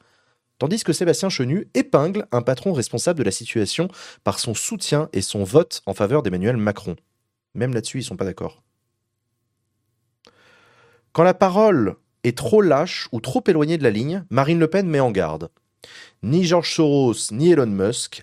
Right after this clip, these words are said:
a rappelé la députée du Pas-de-Calais, mardi dix-huit février, en réunion de groupe, goûtant peu la fascination de certains de ses élus pour le second,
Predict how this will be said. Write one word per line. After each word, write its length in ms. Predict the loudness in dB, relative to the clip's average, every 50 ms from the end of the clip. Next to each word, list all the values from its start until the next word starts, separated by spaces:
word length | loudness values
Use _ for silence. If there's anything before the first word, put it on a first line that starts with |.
| -8 -4
a 100 | -2 -2
rappelé 300 | 0 -2 -2 -2 -2 0
la 80 | 0 0
députée 360 | -2 -4 -6 -6 -6 -6 -6
du 120 | -6 -6
Pas-de-Calais, 640 | -4 -4 -4 -4 -4 -2 -2 -2 -2 -2 -6 -8 _ _ _ _ _ _ _ _ _ _ _ _ -12
mardi 580 | -8 -4 0 0 0 0 -2 -6 -6 -6 -6
dix-huit 340 | -8 -8 -10 -8 -6 -6 -6
février, 520 | -4 -4 -4 -4 -4 -6 -6 -4 -2 -2
en 140 | -2 -2 -2
réunion 320 | -2 -2 -2 -2 -4 -4 -4
de 100 | -4 -6
groupe, 360 | -6 -6 -6 -6 -6 -8 -10 -20 -20 -20 -20 -20 -20 -20 _ -16
goûtant 340 | -8 -4 -4 0 2 0 0
peu 300 | 0 0 0 0 0 0 0 -4 -4
la 140 | -4 -2
fascination 540 | -2 -2 -4 -4 -2 -2 -2 -2 0 -2 -2
de 80 | -2 -2
certains 440 | -2 -4 -6 -6 -8 -6 -4 -2 -2
de 80 | -2
ses 240 | -2 -4 -4 -4 -2
élus 160 | -2 -2 -2
pour 160 | -2 0 0
le 100 | 2 2
second, 380 | 0 0 -2 -4 -2 -2 -4